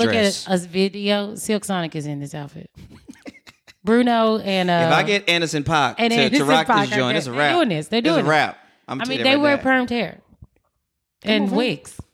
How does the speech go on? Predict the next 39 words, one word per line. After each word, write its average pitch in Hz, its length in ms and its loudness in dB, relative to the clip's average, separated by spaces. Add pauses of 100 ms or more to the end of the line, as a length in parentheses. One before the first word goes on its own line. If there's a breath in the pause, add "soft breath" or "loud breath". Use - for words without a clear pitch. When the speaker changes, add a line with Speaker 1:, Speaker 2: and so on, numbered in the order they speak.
(120)
Speaker 2:
I'm 135 80 -2
gonna 151 80 2
get 127 160 2
G-, 131 200 2
I'm 143 100 2
gonna 165 40 -4
get 135 140 0
two 170 160 -2
G 170 160 0
N 165 60 0
C 160 180 -2
people 139 320 0
to 113 80 2
dance 131 540 0
on 110 120 -2
TikTok 143 500 -2
and 151 100 2
this. 151 320 -2 (220 soft breath)
It's 113 140 -8
a 104 80 -6
wrap. 98 260 0
I'm 104 100 -8
selling 117 360 0
out. 107 180 0
Speaker 1:
And 196 80 2
we're 196 140 4
selling. 160 420 2
Speaker 2:
I'm 123 80 -4
selling 113 380 -2
Speaker 1:
I 107 60 2
Speaker 2:
out. 104 80 0
Speaker 1:
think 359 80 -2
it's 302 100 0
a - 20 0
good 208 140 2
idea. 160 360 0
Speaker 2:
I 110 120 -8
love 107 240 -4
it. 90 100 -12